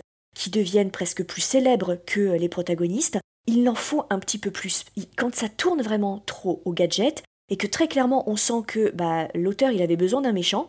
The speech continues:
pour que, euh, le protagoniste soit, déclenche ses pouvoirs, révèle ses pouvoirs, ou change de vie, ou, euh, fasse un cheminement personnel,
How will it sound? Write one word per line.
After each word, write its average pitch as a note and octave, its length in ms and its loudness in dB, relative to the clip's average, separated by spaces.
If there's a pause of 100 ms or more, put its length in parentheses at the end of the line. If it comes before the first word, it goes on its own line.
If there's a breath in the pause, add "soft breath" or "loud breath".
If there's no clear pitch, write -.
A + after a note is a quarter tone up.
(140)
pour - 220 -4
que, - 120 -2
euh, E3 540 4
le F#3 100 2
protagoniste G#3 760 0
soit, G#3 380 0
déclenche G#3 440 -2
ses - 140 0
pouvoirs, G3+ 480 0 (260)
révèle G#3 360 2
ses G#3 180 2
pouvoirs, G3 540 -2
ou A3 60 -2
change G#3+ 320 0
de A3 100 0
vie, G#3 280 -2 (260)
ou, A3 240 2
euh, F#3 120 0
fasse G3+ 320 0
un F3 80 2
cheminement A3 640 2 (100)
personnel, G#3 640 4